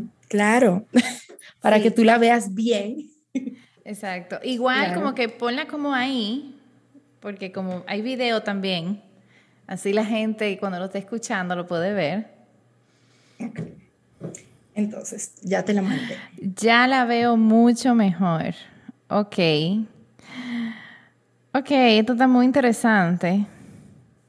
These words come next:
Speaker 1: ¿Qué
Speaker 2: Ella
Speaker 1: ves?
Speaker 2: tiene
Speaker 1: O sea, mira, esto es una técnica de lectura intuitiva y sería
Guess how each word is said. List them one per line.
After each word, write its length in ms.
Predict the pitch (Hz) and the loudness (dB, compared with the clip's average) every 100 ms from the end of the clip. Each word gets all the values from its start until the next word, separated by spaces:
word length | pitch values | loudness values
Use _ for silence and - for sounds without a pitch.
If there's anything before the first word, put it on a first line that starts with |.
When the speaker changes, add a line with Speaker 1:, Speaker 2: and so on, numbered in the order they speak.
| _ _ _ _ - - | _ _ _ _ -20 0
Speaker 1:
¿Qué 120 | 277 | 4
Speaker 2:
Ella 140 | 240 - | 6 4
Speaker 1:
ves? 140 | 277 | 0
Speaker 2:
tiene 180 | - 247 | -2 -6
Speaker 1:
O 20 | |
sea, 100 | 302 | 0
mira, 280 | 311 254 254 | 2 2 2
esto 180 | 302 392 | 2 4
es 60 | |
una 160 | 392 370 | 4 2
técnica 640 | 359 339 349 330 330 - 208 | 0 -2 -2 -2 -4 -4 0
de 160 | 247 | 2
lectura 560 | 226 226 254 262 262 240 | 2 2 2 4 2 4
intuitiva 720 | 240 233 208 180 170 151 - _ - - - | 2 2 0 -2 -4 -6 -12 _ -20 -20 -4
y 120 | 226 | 0
sería 720 | 277 247 302 277 247 247 - | 0 2 2 2 2 -2 -8